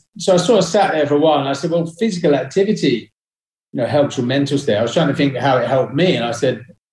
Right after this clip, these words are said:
and I said, I got a, I, the reply I got was, "Oh, you can't use that." I said, "Why not?" I said, "'Cause it's not been scientifically proven."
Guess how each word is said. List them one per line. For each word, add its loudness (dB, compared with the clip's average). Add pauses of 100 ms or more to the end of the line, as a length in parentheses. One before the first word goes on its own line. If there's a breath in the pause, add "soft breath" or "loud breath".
(520 soft breath)
and 2
I 4
said, 4
I 4
got 4
a, 2
I, -4
the -4
reply 0
I 2
got 0
was, -4
"Oh, 2
you 4
can't -4
use 2
that." -6
I -20
said, -14
"Why -6
not?" -6
I -20
said, -2
"'Cause 2
it's 2
not 2
been 0
scientifically -2
proven." -2